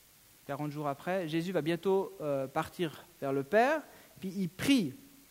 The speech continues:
et puis il dit, « Je leur ai donné ta parole,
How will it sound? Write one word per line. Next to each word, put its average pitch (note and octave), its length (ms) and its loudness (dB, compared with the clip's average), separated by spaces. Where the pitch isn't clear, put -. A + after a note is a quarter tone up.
et D3 80 0
puis G3 220 0
il D#3 40 -2
dit, « A3 300 -2
Je A3 100 8
leur B3+ 200 12
ai B3 80 12
donné B3+ 280 8
ta A3 160 6
parole, B3 640 6